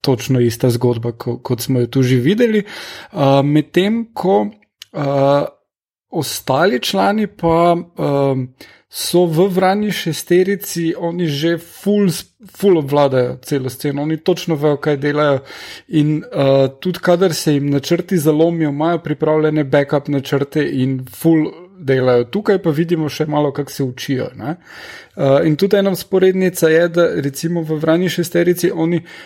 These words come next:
imajo plan, da bodo se vtihotapili noter v neko drugo palačo kot, eh, igralci, ampak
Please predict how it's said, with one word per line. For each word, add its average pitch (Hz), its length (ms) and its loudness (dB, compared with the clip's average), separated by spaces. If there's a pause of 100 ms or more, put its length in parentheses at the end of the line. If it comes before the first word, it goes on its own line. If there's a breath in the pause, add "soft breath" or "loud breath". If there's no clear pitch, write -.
(140 loud breath)
imajo 156 440 2
plan, 175 340 2
da 220 120 2
bodo 147 240 0
se 151 180 -2
vtihotapili 147 1000 -2
noter 143 400 -2
v 127 80 -6
neko 135 260 -4 (200)
drugo 165 320 -2
palačo 165 520 0
kot, 151 360 -4
eh, 131 380 0
igralci, 156 600 2 (800)
ampak 170 520 2